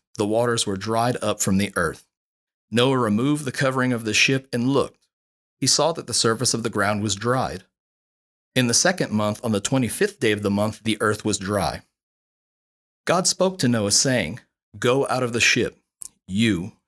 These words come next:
your wife, your sons, and your sons' wives with you." "Bring out with you every living thing that is with you of all flesh,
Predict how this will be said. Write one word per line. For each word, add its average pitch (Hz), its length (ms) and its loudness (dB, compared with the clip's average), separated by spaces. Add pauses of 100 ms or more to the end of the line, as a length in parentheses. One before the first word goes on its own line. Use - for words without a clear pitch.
your 98 160 0
wife, 104 480 0
your 87 140 -6
sons, 110 720 2
and 101 120 0
your 98 120 -4
sons' 110 420 2
wives 87 380 -2
with 101 240 -2
you." 64 160 -14 (760)
"Bring 143 280 2
out 123 200 0
with 101 160 -4
you 98 200 2
every 127 280 0
living 127 400 -2
thing 113 300 0
that 98 140 0
is 92 120 0
with 101 320 -2
you 85 360 -2
of - 220 -4
all 92 200 0
flesh, - 520 -2